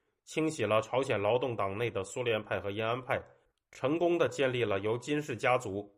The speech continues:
进行世袭统治的金氏王朝。而当他建成这个世袭王朝，在一九七五年时，准备一统朝鲜半岛的时候，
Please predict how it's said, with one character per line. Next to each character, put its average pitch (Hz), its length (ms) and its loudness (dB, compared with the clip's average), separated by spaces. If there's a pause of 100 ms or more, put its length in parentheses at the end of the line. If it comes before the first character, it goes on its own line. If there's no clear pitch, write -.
进 113 180 -6
行 107 180 -2
世 123 220 -4
袭 113 180 -6
统 92 240 -6
治 110 160 -6
的 98 140 0
金 131 200 -4
氏 127 120 -4
王 104 240 2
朝。 101 340 -4 (580)
而 143 240 4
当 160 160 4
他 156 160 4
建 156 240 0
成 123 200 -4
这 139 120 -2
个 113 120 4
世 123 160 -6
袭 110 120 -6
王 110 220 2
朝， 104 400 -2 (300)
在 117 160 2
一 120 180 -2
九 101 220 0
七 135 180 -6
五 113 160 -2
年 101 240 0
时， 104 340 -6 (220)
准 117 200 0
备 139 120 2
一 147 120 0
统 101 240 -4
朝 117 240 0
鲜 113 160 -2
半 120 200 2
岛 95 180 2
的 98 100 -2
时 101 200 -6
候， 110 280 -2